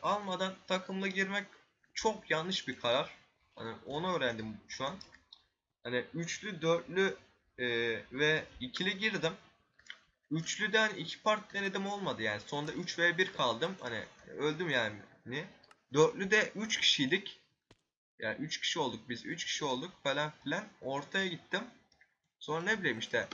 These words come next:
bir adama saldırıyordum. Üçü de base'deydi. Dedim çıkayım. İkili girdim. Hani bizim adam yan tarafa araçladı.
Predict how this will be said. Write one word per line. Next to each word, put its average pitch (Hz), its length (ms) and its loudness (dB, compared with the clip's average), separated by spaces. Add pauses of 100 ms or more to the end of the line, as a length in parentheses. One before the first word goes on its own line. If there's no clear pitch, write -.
(260)
bir 160 220 6
adama 170 260 2
saldırıyordum. 131 760 0 (120)
Üçü 165 260 -6
de 160 160 4
base'deydi. 156 600 2 (680)
Dedim 156 220 2 (220)
çıkayım. 165 400 4 (560)
İkili 196 380 -2
girdim. 196 380 2 (140)
Hani 123 280 0
bizim 180 260 0
adam 175 300 2 (300)
yan 160 320 2
tarafa 170 360 0
araçladı. 156 600 0